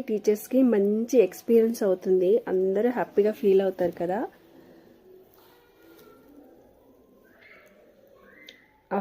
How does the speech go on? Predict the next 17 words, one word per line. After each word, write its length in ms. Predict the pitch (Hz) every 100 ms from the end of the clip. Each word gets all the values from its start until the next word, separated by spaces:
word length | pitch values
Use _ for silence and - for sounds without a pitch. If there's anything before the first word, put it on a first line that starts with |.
| 196
ఫేసెస్ 360 | 208 196 240 233
చూడండి, 320 | 233 240 247 220
ఆ 40 | 220
స్టూడెంట్స్ 380 | 202 208 226 -
ఫేసెస్ 280 | 208 226 226
అయితే 180 | 190 226 196
అస్సలు, 400 | 190 - 220 202
అబ్బా, 240 | 185 185 196 196 - - - - -
అస్సలు 300 | - 226 208 196
ఇదిరా, 320 | 190 233 247 226 196 - - - -
అసలు 220 | 202 214 202
పార్టీలాగా 600 | 202 185 196 233 226 226 254
ఉంది 180 | 240 233 240
వాళ్ళకి 380 | 214 208 202 208
అయితే. 260 | 196 190 202 226 453 571 _ _ _ _ _ _ _ _ _ _ _ _ - - - _ _ _ _ -
మీరు 380 | 233 226 220 240 240
కూడా 180 | 247